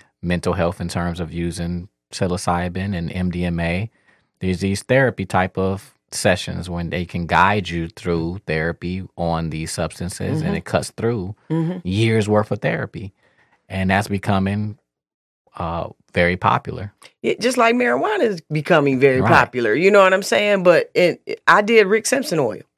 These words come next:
Speaker 1: I, I,
Speaker 2: That
Speaker 1: I
Speaker 2: was
Speaker 1: take
Speaker 2: another
Speaker 1: R S O.
Speaker 2: huge part of my, my healing
Speaker 1: Yeah.
Speaker 2: was Rick Simpson
Speaker 1: Yeah.
Speaker 2: oil. But, you know, people don't realize all these things grow from the earth.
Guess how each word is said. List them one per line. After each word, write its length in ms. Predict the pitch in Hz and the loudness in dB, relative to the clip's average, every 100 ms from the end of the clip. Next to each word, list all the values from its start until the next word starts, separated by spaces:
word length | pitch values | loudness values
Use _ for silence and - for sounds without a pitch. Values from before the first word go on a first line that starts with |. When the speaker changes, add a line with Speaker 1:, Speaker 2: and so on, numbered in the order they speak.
| - | -2
Speaker 1:
I, 220 | 90 90 - | 2 2 0
I, 140 | 90 - | -6 2
Speaker 2:
That 200 | 165 165 | 4 4
Speaker 1:
I 20 | |
Speaker 2:
was 80 | 175 | 6
Speaker 1:
take 100 | 180 | 6
Speaker 2:
another 240 | 233 240 | 6 6
Speaker 1:
R 100 | 175 | 6
S 120 | 180 196 | 4 4
O. 140 | 180 | 4
Speaker 2:
huge 120 | 180 | 4
part 220 | 165 156 | 6 6
of 60 | 139 | 4
my, 260 | 143 135 - | 2 2 2
my 280 | 139 131 120 | 2 2 2
healing 300 | 139 143 117 | 0 0 0
Speaker 1:
Yeah. 160 | 80 131 - | 0 -4 -2
Speaker 2:
was 220 | 143 139 | -4 -2
Rick 220 | 156 - | -4 0
Simpson 340 | 220 214 - | 0 0 0
Speaker 1:
Yeah. 100 | 131 | 2
Speaker 2:
oil. 280 | 117 95 - _ - - - | 2 0 -6 _ -20 -20 -10
But, 380 | 127 147 139 - _ _ _ - | 2 4 4 2 _ _ _ -6
you 80 | - | 4
know, 120 | 185 | 6
people 280 | 170 233 202 | 6 2 4
don't 180 | 202 190 | 4 6
realize 420 | 254 269 226 175 | 2 4 4 4
all 200 | - 214 | 2 4
these 220 | 220 311 285 | 4 0 2
things 240 | 208 165 | 0 0
grow 220 | 139 175 | 2 2
from 180 | - 139 | 2 0
the 160 | 120 127 | 0 2
earth. 400 | 147 135 - | 0 0 -8